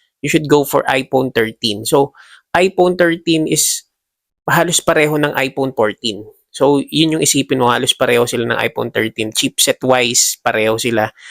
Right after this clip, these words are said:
May nadagdag lang na mga features, pero hindi naman ganun ka-significant. Kaya, kung ako tatanungin, if you wa-, you are planning to buy, uh, halimbawa, iPhone thirteen and iPhone fourteen,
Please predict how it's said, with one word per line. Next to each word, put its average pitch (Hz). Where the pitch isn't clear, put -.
May 131
nadagdag 135
lang 135
na 131
mga 131
features, 143
pero 139
hindi 139
naman 135
ganun 131
ka-significant. 123
Kaya, 165
kung 165
ako 160
tatanungin, 147
if 151
you 156
wa-, 151
you 156
are 143
planning 139
to 139
buy, 131
uh, 120
halimbawa, 127
iPhone 120
thirteen 113
and 123
iPhone 127
fourteen, 117